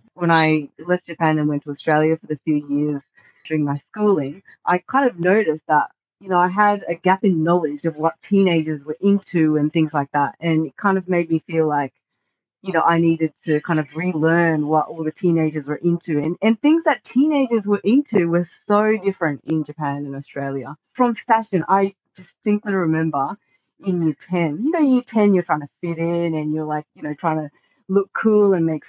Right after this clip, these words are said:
friends and things like that. I brought all my clothes from Japan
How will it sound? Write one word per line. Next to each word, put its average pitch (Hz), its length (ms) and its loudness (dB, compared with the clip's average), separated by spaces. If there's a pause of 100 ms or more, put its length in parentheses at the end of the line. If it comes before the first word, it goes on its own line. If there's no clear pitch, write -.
friends 220 400 0
and 208 160 -4
things 208 180 -2
like 196 200 -2
that. 190 200 2 (540)
I 196 140 2
brought 254 340 0
all 247 140 -2
my 214 120 4
clothes 185 580 0
from 156 160 -4
Japan 139 520 -8